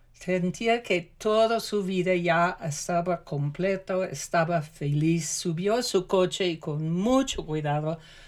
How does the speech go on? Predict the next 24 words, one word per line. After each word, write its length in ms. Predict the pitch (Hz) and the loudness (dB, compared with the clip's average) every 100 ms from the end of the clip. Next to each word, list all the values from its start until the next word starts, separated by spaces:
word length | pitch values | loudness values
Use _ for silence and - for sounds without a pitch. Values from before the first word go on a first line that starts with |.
| - | -20
salió 520 | - 220 196 202 240 | 0 4 6 6 4
de 100 | 233 | 4
la 140 | 165 156 | 2 2
agencia, 640 | 151 196 196 196 202 185 | 2 2 2 0 2 0
se 240 | 170 160 151 | 0 -4 -4
fue 400 | - 202 196 175 | 2 6 6 4
a, 220 | 143 143 - - - | 2 -6 -12 -14 -2
al 220 | 175 165 | -2 0
periférico 1000 | 190 165 151 208 214 208 202 202 175 165 - - - - | 0 0 2 4 6 6 6 4 4 0 -8 -20 -12 -2
y 180 | 196 | 0
se 200 | 180 214 | 2 4
dio 220 | 202 214 202 | 4 2 2
cuenta 420 | 202 190 185 202 | 2 2 0 -2
cómo 320 | 175 170 170 | 0 0 0
la 180 | 143 135 | -2 -2
gente 380 | 165 160 165 175 | -2 -2 -2 -2
le 200 | 147 147 | -2 -2
chuleaba. 840 | - 156 147 147 175 185 185 180 | -4 -4 -2 0 2 4 2 0
"Qué 180 | - 175 | -2 -2
bárbaro, 680 | 165 170 175 175 165 151 - | 2 4 4 2 0 -2 -4
qué 260 | 175 170 _ | -4 -4 _
coche 520 | - 208 196 - 170 160 | -2 2 2 2 -4 -2
más 600 | 156 175 196 226 220 208 | 0 2 4 6 4 2
bonito". 600 | 175 175 175 - 170 | -2 -2 -2 -2 -4